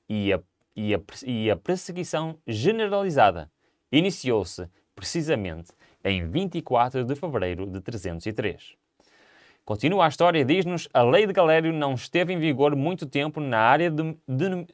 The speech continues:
eh, dominada por Maximino. Só sete meses depois da proclamação, Maximino retomou a perseguição.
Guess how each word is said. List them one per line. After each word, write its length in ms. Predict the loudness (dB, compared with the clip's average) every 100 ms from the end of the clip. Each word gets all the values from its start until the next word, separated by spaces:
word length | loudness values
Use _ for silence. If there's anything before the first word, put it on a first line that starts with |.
| _
eh, 180 | -4 -2
dominada 540 | 0 0 0 0 0
por 180 | -2 -4
Maximino. 760 | -4 -4 -6 -8 -6 -6 -8 -12 _ _ _ _ _ _ -14
Só 260 | 4 4
sete 340 | 6 2 2 0
meses 320 | 2 0 0
depois 260 | 0 2
da 80 | 2
proclamação, 760 | 0 -2 -2 -2 -2 -2 -4 -10 _ _ -6
Maximino 720 | -2 -2 -4 -6 -6 -6 -10
retomou 400 | -10 -8 -4 -4
a 40 |
perseguição. 540 | -4 -12 -14 -12 -14